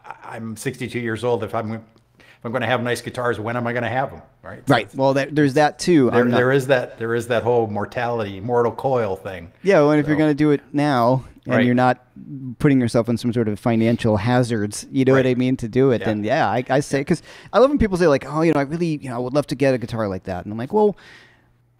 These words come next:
Speaker 2: this is another kind of fun conversation of, like,
Speaker 1: Yeah.
Speaker 2: getting rid of all the junky guitars that you own. I
Speaker 1: Right.
Speaker 2: say junky. Like, so, you know, uh, for me, let's say, uh, some of the, the custom shop or the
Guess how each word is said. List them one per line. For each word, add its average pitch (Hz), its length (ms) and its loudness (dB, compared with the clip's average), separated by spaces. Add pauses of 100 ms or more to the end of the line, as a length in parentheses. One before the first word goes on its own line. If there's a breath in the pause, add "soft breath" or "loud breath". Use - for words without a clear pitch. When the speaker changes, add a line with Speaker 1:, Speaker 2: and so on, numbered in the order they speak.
(100)
Speaker 2:
this 214 120 4
is 226 40 0
another 196 180 6
kind 160 160 2
of 131 60 0
fun 139 220 0
conversation 127 600 0
of, 110 180 -2
like, 120 100 2
Speaker 1:
Yeah. 170 100 8
Speaker 2:
getting 170 200 4
rid 160 120 4
of 135 140 -2
all 147 220 4
the 135 120 0
junky 151 460 -2
guitars 98 460 -6
that 92 140 -8
you 107 100 -6
own. 95 320 -8 (340)
I - 60 -2
Speaker 1:
Right. 139 100 2
Speaker 2:
say 143 100 2
junky. 113 380 -6 (140)
Like, 127 220 0 (460 loud breath)
so, 160 500 4 (960 soft breath)
you 170 100 6
know, 139 280 6
uh, 123 160 -8
for 156 220 2
me, 165 460 4
let's 151 220 0
say, 127 340 2
uh, 98 300 -4 (200)
some 123 220 0
of 113 80 0
the, 104 240 0
the 113 100 -8
custom 120 460 0
shop 107 340 -2
or 110 100 -2
the 101 180 -4